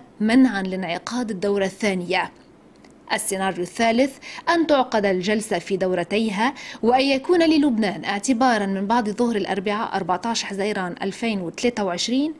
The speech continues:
رئيس جديد. السيناريو الأول محتمل في ضوء التخوف العام غير المستند إلى وقائع حتى الآن من حدوث تطورات معينة أمنية أو غير أمنية تحول دون حصول الجلسة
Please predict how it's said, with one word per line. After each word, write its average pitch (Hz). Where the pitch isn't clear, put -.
رئيس 254
جديد. 175
السيناريو 359
الأول 349
محتمل 196
في -
ضوء 214
التخوف 202
العام 233
غير 185
المستند 220
إلى 175
وقائع 190
حتى -
الآن 254
من 277
حدوث 339
تطورات 233
معينة 220
أمنية 226
أو 220
غير 202
أمنية 233
تحول 349
دون 269
حصول 240
الجلسة 220